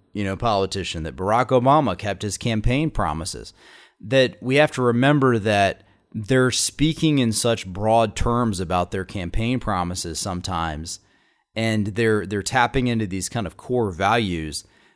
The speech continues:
that it gives them a lot of flexibility in how they do that exactly.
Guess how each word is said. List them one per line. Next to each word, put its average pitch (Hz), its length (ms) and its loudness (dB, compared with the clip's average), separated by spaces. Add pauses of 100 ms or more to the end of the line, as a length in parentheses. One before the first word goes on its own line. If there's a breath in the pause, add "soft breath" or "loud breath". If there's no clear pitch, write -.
(140)
that 110 240 2
it 110 160 -6
gives 151 220 4
them 143 120 4
a 139 60 6
lot 127 200 6
of 107 80 -2
flexibility 107 680 0
in 82 80 -6
how 101 420 0
they 90 240 -4
do 90 240 -8
that 80 280 -6
exactly. 73 640 -10